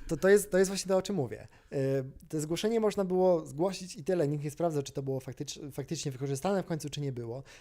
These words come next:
Y, to było coś takiego, że oni mogli na sześć miesięcy przyjechać, a później musieli na sześć miesięcy wrócić na Ukrainę i potem znowu mogli w kolejnym roku przyjechać na sześć miesięcy. Y, z tym, że ten, dla tego samego człowieka na przykład pięć firm złożyło trzy, pięć różnych, ym, oświadczeń,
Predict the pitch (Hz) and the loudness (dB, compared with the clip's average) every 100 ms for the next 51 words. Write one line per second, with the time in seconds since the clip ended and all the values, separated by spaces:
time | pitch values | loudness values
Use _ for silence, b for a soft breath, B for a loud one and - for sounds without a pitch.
0 | B - 127 165 226 180 180 175 170 160 | B -6 -4 0 0 0 -4 -4 -2 -2
1 | 185 226 196 175 175 170 151 165 151 - | -2 -2 -2 -4 -6 -8 -6 -8 -8 -6
2 | 147 139 214 165 180 185 175 175 165 147 | -4 -4 -6 -4 -2 -2 -2 -2 -4 -4
3 | 151 151 143 147 139 135 131 139 131 135 | -4 -6 -4 -6 -4 -4 -4 -6 -4 -6
4 | 170 269 - 240 208 190 190 175 165 165 | -4 -4 -4 -2 -2 0 0 -2 -2 0
5 | 160 151 143 139 135 127 123 127 131 - | 0 0 -4 -6 -10 -8 -8 -8 -10 -10
6 | 123 117 113 - - - - - - 131 | -10 -12 -14 -16 -18 -20 -20 -20 -6 -2
7 | 131 131 127 - - 202 185 190 185 175 | 0 0 -2 -8 4 4 6 4 4 0
8 | 160 165 190 185 190 190 180 175 175 185 | 2 2 4 4 4 2 2 0 2 2
9 | 190 180 170 160 160 170 - 202 190 143 | 2 0 -2 -4 -2 -2 0 2 4 4
10 | 143 143 147 135 139 139 - - - 170 | 2 4 4 4 0 -2 -6 -2 0 0
11 | 156 139 139 156 156 160 156 143 - - | 0 -6 -4 -2 0 -2 -2 -4 -6 -6
12 | 135 135 131 127 131 143 135 - 185 - | -2 -2 -2 -4 -6 -8 -4 2 2 0
13 | 147 180 | -4 -4